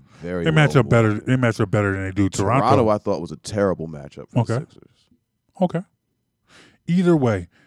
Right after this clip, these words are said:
Speaker 2: the fact of the matter is they finished third in the league,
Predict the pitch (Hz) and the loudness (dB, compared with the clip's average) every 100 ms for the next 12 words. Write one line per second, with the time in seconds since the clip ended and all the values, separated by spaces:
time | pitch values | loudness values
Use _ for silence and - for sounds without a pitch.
0 | _ - - 156 151 151 135 135 135 127 | _ -18 -2 0 0 -2 -2 0 0 2
1 | 127 113 127 131 135 110 - 135 131 127 | 0 0 -2 -2 -4 -6 -4 -2 -2 -2
2 | 123 110 92 | -2 -2 -4